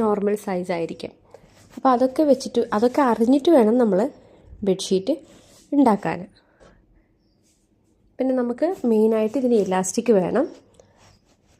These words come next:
അതും അതെ, നമ്മുടെ ഇഷ്ടത്തിനനുസരിച്ച് യൂസ് ചെയ്യാം. ഫുള്ളായിട്ട് വേണമെങ്കിൽ ഫുള്ളായിട്ട് ഇലാസ്റ്റിക് വെക്കാം. കോർണറിൽ മാത്രമാണെങ്കിൽ അങ്ങനെയും വെക്കാം കേട്ടോ. ആദ്യം ഈ ക്ലോത്തിനെ നാലായിട്ട് മടക്കണം.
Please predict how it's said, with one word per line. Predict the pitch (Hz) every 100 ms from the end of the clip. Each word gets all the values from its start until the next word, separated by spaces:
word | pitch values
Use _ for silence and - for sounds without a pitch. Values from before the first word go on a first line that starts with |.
| _ _ _ -
അതും | 294 302
അതെ, | 262 285
നമ്മുടെ | 269 233
ഇഷ്ടത്തിനനുസരിച്ച് | 226 - 240 226 208 208 196 240 208
യൂസ് | 180 208
ചെയ്യാം. | 170 160 247 - _ _ -
ഫുള്ളായിട്ട് | 226 208 202 214
വേണമെങ്കിൽ | 208 196 196 330 -
ഫുള്ളായിട്ട് | 247 208 196 190
ഇലാസ്റ്റിക് | 175 175 - 196 196
വെക്കാം. | 170 - - - - _ _ _ _ _ -
കോർണറിൽ | 254 254 247 262 254 269
മാത്രമാണെങ്കിൽ | 233 208 208 202 185 240 370
അങ്ങനെയും | 262 190 202
വെക്കാം | 170 180 202
കേട്ടോ. | 302 247 - - - - _ _ _ _ _ _ _ _ _ _ _ _ - 262
ആദ്യം | 269 339 359 247
ഈ | 247 247
ക്ലോത്തിനെ | 196 190 196 269 - _ - 202
നാലായിട്ട് | 202 220 240 180 185 233
മടക്കണം. | 180 170 190 254